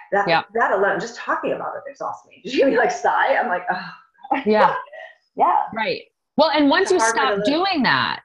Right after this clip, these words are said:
Speaker 2: you feel so much better. So,
Speaker 1: Yeah.
Speaker 2: you know, I, I want to help people see how these things are connected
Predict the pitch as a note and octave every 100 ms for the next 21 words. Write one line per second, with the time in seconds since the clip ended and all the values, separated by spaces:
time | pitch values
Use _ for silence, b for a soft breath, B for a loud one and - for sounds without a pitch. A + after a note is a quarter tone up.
0 | _ - G3+ G#3+ - C#4 B3+ A#3+ G3 -
1 | A3+ D#4+ D4+ C#3 F2 - - - A#3 G#3+
2 | G3+ G3 F#3+ F#3 _ - - G3 F#3+ C#3+
3 | A3+ G3 F3+ E3+ - A#3 B3 B3+ E4 F#4
4 | F4+ D4 B3+ - - C4 B3+ B3 A#3+ A3
5 | G#3+ F#3+ - A3+ G#3 F#3+ F3+ G3+ F#3 G3
6 | - F#3+ F3 F3+ - F3 E3+ - - B3+